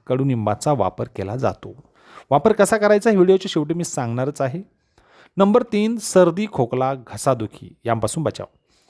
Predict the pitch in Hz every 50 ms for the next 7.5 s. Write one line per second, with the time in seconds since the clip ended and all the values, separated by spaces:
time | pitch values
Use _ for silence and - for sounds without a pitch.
0 | - _ _ - _ _ - - 170 165 175 165 - - 226 254 247 - - -
1 | 135 139 139 - - 247 233 - 208 175 151 143 143 135 131 127 123 156 151 135
2 | 117 117 - 123 110 117 120 120 127 123 120 117 - - - 196 139 117 107 -
3 | - _ - - - - - 233 254 240 233 214 - - 156 151 165 196 214 233
4 | 233 220 196 180 - 202 190 160 143 135 147 147 143 139 131 123 - 156 160 156
5 | - 160 - - - 135 135 160 180 202 208 208 190 165 131 - 123 120 120 135
6 | 127 107 101 98 - - - 101 95 - - - - _ _ _ - - - _
7 | _ _ - 113 117 120 120 131 131